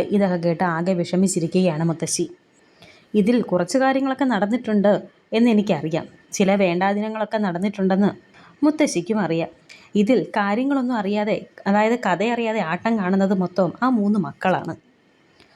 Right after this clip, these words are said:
അവർക്കാണെങ്കിൽ ആരുടെ ഭാഗത്താണ് ശരി, ആരുടെ ഭാഗത്താണ് തെറ്റ് എന്നൊന്നും മനസ്സിലാകുന്നില്ല. അതുകൊണ്ട് തന്നെ ആരുടെ കൂടെ അവർക്ക് നിൽക്കേണ്ടത് എന്ന് പോലും അറിയില്ല. അതാണ് ഇവിടെ സംഭവിക്കുന്നത്" എന്നൊക്കെ കുറേ കാര്യങ്ങൾ ഇങ്ങനെ അലീന മുത്തശ്ശിയോട് പറയുന്നുണ്ട്.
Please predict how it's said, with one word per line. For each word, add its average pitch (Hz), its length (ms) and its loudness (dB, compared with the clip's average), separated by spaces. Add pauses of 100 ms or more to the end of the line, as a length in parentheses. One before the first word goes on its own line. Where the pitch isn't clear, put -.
(160)
അവർക്കാണെങ്കിൽ 269 580 0 (100)
ആരുടെ 214 340 2
ഭാഗത്താണ് 196 440 -2
ശരി, 180 300 -2 (100)
ആരുടെ 233 300 2
ഭാഗത്താണ് 190 420 -2
തെറ്റ് 170 260 -4
എന്നൊന്നും 226 440 2
മനസ്സിലാകുന്നില്ല. 165 720 0 (920)
അതുകൊണ്ട് 285 360 2
തന്നെ 208 280 2 (100)
ആരുടെ 269 340 0
കൂടെ 196 280 -2
അവർക്ക് 170 300 -2
നിൽക്കേണ്ടത് 214 500 2
എന്ന് 190 180 2
പോലും 185 340 -2
അറിയില്ല. 156 320 -4 (140)
അതാണ് 180 360 0
ഇവിടെ 214 180 -2
സംഭവിക്കുന്നത്" 202 800 0 (800)
എന്നൊക്കെ 220 340 2
കുറേ 202 220 0
കാര്യങ്ങൾ 196 480 -2
ഇങ്ങനെ 170 220 -6
അലീന 175 340 -4
മുത്തശ്ശിയോട് 175 600 -2
പറയുന്നുണ്ട്. 160 540 -2